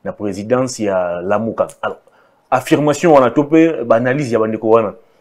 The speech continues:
Eza ya solo, si réellement Katumbi na Bemba bazo bloquer Fayulu, et cause à quel niveau et puis pourquoi?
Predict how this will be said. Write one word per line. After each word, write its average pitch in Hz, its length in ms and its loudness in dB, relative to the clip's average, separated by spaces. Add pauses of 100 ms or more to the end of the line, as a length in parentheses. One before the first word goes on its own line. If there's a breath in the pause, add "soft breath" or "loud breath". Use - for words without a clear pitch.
(180)
Eza 117 240 0
ya 117 100 2
solo, 196 460 0
si - 200 -2
réellement 131 460 4
Katumbi 131 440 -4
na 123 80 0
Bemba 131 200 0
bazo 110 220 -2
bloquer 113 300 -6
Fayulu, 104 340 -8
et 117 60 -6
cause 135 180 4
à 107 160 4
quel 135 240 0
niveau 113 220 -2
et 113 40 0
puis 123 120 -12
pourquoi? - 360 -6